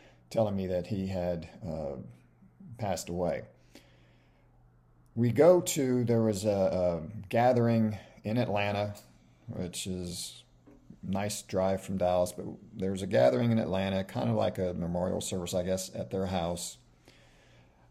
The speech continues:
Uh, I decide I'm gonna go, and I'm gonna go for some closure. I'm gonna go to be able to tell him that I really didn't think, uh, what he did, uh,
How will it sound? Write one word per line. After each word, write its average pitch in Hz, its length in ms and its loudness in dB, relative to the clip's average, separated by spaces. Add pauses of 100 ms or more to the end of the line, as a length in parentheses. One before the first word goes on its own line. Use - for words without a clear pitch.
Uh, - 280 -4
I 170 120 2
decide 170 400 0
I'm 139 80 -2
gonna 117 160 2
go, 87 340 -2 (1040)
and 117 680 0
I'm 113 100 2
gonna 147 180 -2
go 131 360 4
for 117 220 -6
some 110 200 -6
closure. 107 600 2 (580)
I'm 104 80 -8
gonna 113 160 0
go 113 520 6
to 95 500 -2
be 95 80 -2
able 101 180 0
to 95 160 -6
tell 104 300 0
him 98 240 0
that 90 320 -2
I - 20 -2
really 98 320 -2
didn't 92 260 -6
think, 101 380 -6
uh, 92 160 -2
what 95 220 -2
he 95 100 -4
did, 92 400 -6 (1040)
uh, - 160 -4